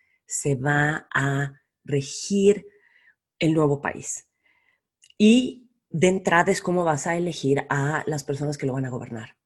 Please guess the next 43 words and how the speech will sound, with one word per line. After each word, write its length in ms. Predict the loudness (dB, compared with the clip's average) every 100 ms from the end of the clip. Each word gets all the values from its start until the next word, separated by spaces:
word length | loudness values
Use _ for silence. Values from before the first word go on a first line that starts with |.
| _ _ _ _ -20 -6
Y 100 | 6
el 220 | 6 6 6
enorme 640 | 8 8 8 8 6 4
problema 440 | 2 2 2 0
que 100 | -2
se 100 | -4
encuentra 380 | -2 -2 0 -2
este 300 | -2 -2 -2
extraordinario 760 | -4 -4 -2 0 0 2 2 2
grupo 240 | 0 -2
de 80 | -4
personas 720 | -6 -6 -2 -2 -2 -6 -8
es, 400 | -6 -6 -8 -14 -4
en 240 | 2 4
mil 420 | 4 2 0 -4 -10
setecientos 500 | -10 -8 -4 -4 -6
ochenta 320 | -8 -8 -6
y 40 | -4
siete, 360 | -6 -6 -10 -10 -20 -10 -2
es 160 | 0
que 60 | 0
están 240 | -2 0
tratando 400 | 0 0 0 2
de 80 | 2
inventar 540 | 2 0 -2 -4 -4 -2
algo. 380 | -2 -2 -10 _ _ _ _ _ _
Porque 280 | 4 6 8
en 100 | 10
este 240 | 8 8 6
momento 440 | 8 8 6 4
dado 180 | 2 4
de 40 |
la 60 | 4
historia, 560 | 2 2 4 4 2 0
nadie 360 | 2 4 4
se 120 | 2
podía 320 | 2 4 6 6
imaginar 600 | 6 2 -2 -2 -2 -2
un 80 | -4
país 300 | -4 -4 -2
sin 160 | -2
un 120 | -2
rey. 460 | -2 -2 -4 -6 -12